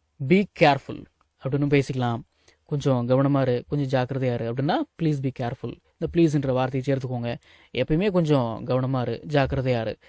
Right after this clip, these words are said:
அப்படின்னு பேசுறதா இருந்தது, இருந்ததுன்னா "Always be careful" அப்படின்னு பேசுங்க. சரிங்களா? சரி, நம்ம நாளைக்கு மீட் பண்ணலாம். "Let's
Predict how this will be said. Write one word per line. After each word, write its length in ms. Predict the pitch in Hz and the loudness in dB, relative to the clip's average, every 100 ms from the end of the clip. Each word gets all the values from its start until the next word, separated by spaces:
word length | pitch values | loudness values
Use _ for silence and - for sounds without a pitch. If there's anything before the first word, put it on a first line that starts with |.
| - - | -10 -2
அப்படின்னு 300 | 131 156 151 | 2 4 6
பேசுறதா 420 | 143 147 139 135 | 4 4 4 2
இருந்தது, 340 | 131 127 131 _ | 2 -4 -6 _
இருந்ததுன்னா 440 | 160 143 131 143 247 302 _ - | -2 0 2 4 2 0 _ -2
"Always 460 | 131 156 170 175 165 143 | 4 6 6 4 2 2
be 100 | 175 156 | 0 0
careful" 340 | 113 - 117 | -4 -4 -10
அப்படின்னு 320 | - 131 190 320 | -10 -6 -6 -4
பேசுங்க. 360 | 127 113 - 71 - _ _ _ _ _ _ | -4 -6 -10 -14 -20 _ _ _ _ _ _
சரிங்களா? 300 | 147 214 - - - | -8 -6 -8 -12 -18
சரி, 300 | - - - - - - - - - - | -20 -18 -18 -20 -18 -18 -20 -20 -20 -10
நம்ம 200 | 123 135 | -4 2
நாளைக்கு 340 | 147 165 165 | 4 4 2
மீட் 120 | 170 | -2
பண்ணலாம். 380 | 135 107 - - _ _ _ _ - | -4 -8 -14 -20 _ _ _ _ 2
"Let's 340 | 135 - | 4 4